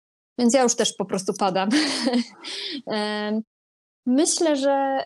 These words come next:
y, większy, y, znaczy taką naj-, rzeczą najbardziej, która mnie relaksuje i czuję, że to jest taką moją przestrzenią, to jest kuchnia. Uwielbiam gotować, y,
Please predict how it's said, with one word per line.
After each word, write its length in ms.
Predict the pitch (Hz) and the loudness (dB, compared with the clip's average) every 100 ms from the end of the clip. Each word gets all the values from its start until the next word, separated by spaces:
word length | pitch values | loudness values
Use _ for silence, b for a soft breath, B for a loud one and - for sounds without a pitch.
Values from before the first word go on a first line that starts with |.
| - | -2
y, 340 | 226 226 226 226 | 0 0 0 -2
większy, 320 | 370 - - - - | -4 -2 -4 -2 -4
y, 140 | 214 - - | -6 -8 -4
znaczy 220 | 226 240 | -2 0
taką 220 | 320 311 | 2 4
naj-, 160 | 277 262 | 6 4
rzeczą 220 | 339 339 | 4 4
najbardziej, 500 | 269 240 277 226 190 | 4 4 2 2 -4
która 220 | - 214 | -2 -2
mnie 140 | 208 208 | 0 0
relaksuje 460 | 208 214 - 220 | 0 -2 0 0
i 40 | 202 | 2
czuję, 160 | 220 | 0
że 60 | 202 | 0
to 60 | 208 | -2
jest 100 | - | -4
taką 180 | - | -2
moją 300 | 208 220 208 | 0 2 0
przestrzenią, 480 | 190 190 - 269 370 | -2 -2 -2 0 0
to 80 | 339 | 0
jest 140 | 311 | -2
kuchnia. 400 | - 196 - - - _ _ _ - | -2 -2 -2 -8 -10 _ _ _ -2
Uwielbiam 400 | 247 294 226 214 | 4 6 6 4
gotować, 600 | 208 208 180 202 277 | 0 0 0 0 -2
y, 40 | - | -4